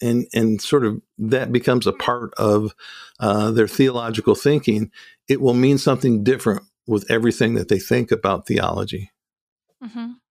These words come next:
Speaker 2: Yeah. Yeah, that makes sense. One question I wanted to ask you, I meant to ask it a little bit earlier, but as we're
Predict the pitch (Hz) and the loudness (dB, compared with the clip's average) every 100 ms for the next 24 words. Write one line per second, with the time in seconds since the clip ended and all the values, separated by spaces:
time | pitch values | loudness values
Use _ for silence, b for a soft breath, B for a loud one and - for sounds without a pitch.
0 | _ _ _ - 277 233 220 _ _ _ | _ _ _ -14 -10 -10 -12 _ _ _
1 | _ _ _ 247 214 214 _ - 240 233 | _ _ _ -20 -18 -20 _ -18 -14 -14
2 | 233 247 220 226 - _ _ B B B | -14 -18 -18 -20 -20 _ _ B B B
3 | _ 277 302 330 302 277 240 226 233 208 | _ -8 -6 -6 -8 -6 -6 -6 -10 -10
4 | 214 202 226 208 220 233 208 - 226 208 | -12 -12 -14 -16 -14 -10 -10 -10 -12 -10
5 | 208 202 196 254 220 233 202 190 - 247 | -8 -8 -10 -10 -10 -8 -10 -12 -12 -8
6 | 247 240 233 233 226 | -4 -4 -4 -8 -8